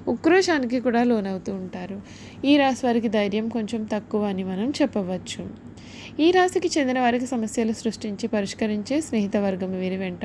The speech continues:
ఉంటుంది. ఇతరుల నేర ప్రవృత్తిని చక్కగా గుర్తించగలిగిన నేర్పు ఉన్న దానిని రుజువు చేసే ప్రయత్నము మాత్రం వీరు చేయలేరు.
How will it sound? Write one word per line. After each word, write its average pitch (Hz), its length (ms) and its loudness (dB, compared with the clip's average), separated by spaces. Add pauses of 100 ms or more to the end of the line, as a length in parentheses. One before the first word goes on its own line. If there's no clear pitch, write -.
(120)
ఉంటుంది. 185 420 -8 (520)
ఇతరుల 359 360 8
నేర 254 220 4 (100)
ప్రవృత్తిని 233 500 2
చక్కగా 220 360 0 (100)
గుర్తించగలిగిన 247 680 0 (100)
నేర్పు 196 340 -2
ఉన్న 196 240 -2
దానిని 190 340 -4
రుజువు 208 300 -2
చేసే 208 220 0 (100)
ప్రయత్నము 220 480 0
మాత్రం 220 340 0
వీరు 240 180 0 (200)
చేయలేరు. 185 520 0